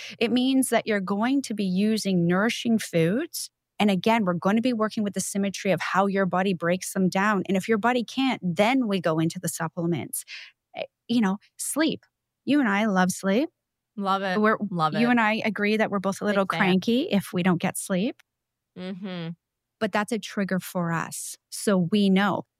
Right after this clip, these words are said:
Speaker 1: So if we're in that constant insomnia like state, or we get that, you know, when Frankie's going through his, "I've decided I'm not gonna sleep for you,
Speaker 2: Oh my
Speaker 1: Katie."
Speaker 2: God, the sleep regression, it's been awful. I
Speaker 1: <laughs>
Speaker 2: was,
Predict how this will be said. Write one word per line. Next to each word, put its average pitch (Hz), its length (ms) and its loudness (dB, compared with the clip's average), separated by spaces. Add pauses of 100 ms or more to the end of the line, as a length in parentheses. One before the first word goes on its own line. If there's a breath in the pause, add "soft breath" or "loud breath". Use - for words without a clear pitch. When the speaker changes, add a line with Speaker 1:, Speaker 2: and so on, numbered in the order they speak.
(140)
Speaker 1:
So 202 160 2
if 180 120 0
we're 220 160 4
in 247 60 4
that 226 200 0
constant - 920 0 (200)
insomnia 185 540 4
like 165 180 0
state, 165 340 2
or 170 80 4
we 170 120 2
get - 240 0
that, 156 260 4 (100)
you 190 140 0
know, 165 380 2
when 190 180 4
Frankie's 170 380 0
going 175 300 0
through 170 220 -2
his, 160 440 2
"I've 165 280 2
decided 170 480 -4
I'm 165 120 2
not 165 180 0
gonna - 160 -2
sleep 262 400 0
for 240 160 0
you, 226 320 4 (140)
Speaker 2:
Oh 196 200 2
my 185 120 2
Speaker 1:
Katie." 180 100 -4
Speaker 2:
God, 165 320 2
the 185 80 -2
sleep 190 300 0
regression, 170 420 2
it's 170 160 2
been 175 140 0
awful. 160 420 4 (120)
I 170 60 -2
Speaker 1:
<laughs> - 0 -
Speaker 2:
was, 180 300 -4